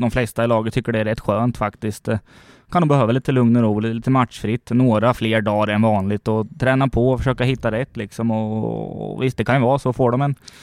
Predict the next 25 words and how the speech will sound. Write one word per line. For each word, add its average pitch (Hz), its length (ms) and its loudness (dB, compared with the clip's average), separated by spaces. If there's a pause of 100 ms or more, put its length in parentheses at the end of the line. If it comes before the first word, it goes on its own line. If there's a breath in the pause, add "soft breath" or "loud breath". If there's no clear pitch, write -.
(240 loud breath)
en 139 140 -2
sketen 139 440 0
trea 127 380 0
så 131 100 -6
kan 135 160 2
det 131 40 0
ju 127 60 -2
lossna 123 360 0
helt 131 180 -4
plötsligt. - 440 -8
Men 127 120 2
det 135 60 4
gäller 131 220 4
att 139 80 4
ta 139 180 4
den 156 80 2
där 127 80 4
sketna 123 440 2
trean 113 380 2
med 110 160 4
och 110 220 2
de 117 160 0
kommer 127 240 2
sällan 127 280 0
gratis. 120 400 -2